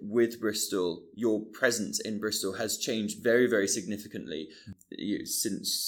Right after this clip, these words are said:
Speaker 1: since you were born here. Um, now, everything that you do is, is scrutinized, and mistakes or perceived mistakes are flayed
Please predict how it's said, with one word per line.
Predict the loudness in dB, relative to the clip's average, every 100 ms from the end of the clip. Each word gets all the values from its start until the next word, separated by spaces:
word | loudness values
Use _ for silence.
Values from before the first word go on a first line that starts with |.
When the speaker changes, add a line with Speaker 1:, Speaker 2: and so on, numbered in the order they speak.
| -4
Speaker 1:
since | -4 -4
you | -4
were |
born | 0 0 0
here. | -2 -2 -2 -6 -20 -20 -20 _ _
Um, | 4 6 6 4 2 6
now, | 8 8 8 6 2 -6 -18 _ _ _ _ _ -12 -6
everything | 0 4 4 4 2
that | 2
you | 0 2
do | 2 4 4
is, | 4 2 2
is | 0 -2
scrutinized, | 2 2 2 2 2 2 2 0 2
and | 2 2 2
mistakes | 2 2 4 2 2 0
or | 2 0
perceived | -2 -2 -2 -2
mistakes | -2 0 2 2 0 -2
are | 2 4 4 4 2 0 -4 -4
flayed | 2 4 4 2